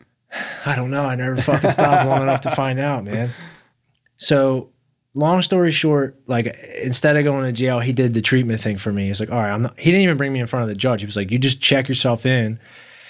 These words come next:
And that's where I started, like, learning about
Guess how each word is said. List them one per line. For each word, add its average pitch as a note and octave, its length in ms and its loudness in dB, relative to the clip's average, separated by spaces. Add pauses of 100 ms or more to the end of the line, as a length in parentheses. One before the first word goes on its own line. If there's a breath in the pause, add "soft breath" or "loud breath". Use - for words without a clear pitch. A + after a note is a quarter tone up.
(140 loud breath)
And A2 140 -4
that's C#3+ 240 0
where E3 100 4
I C3 80 0
started, A#2+ 260 0
like, G2+ 260 -4
learning G#2 600 0 (380)
about G2 480 -4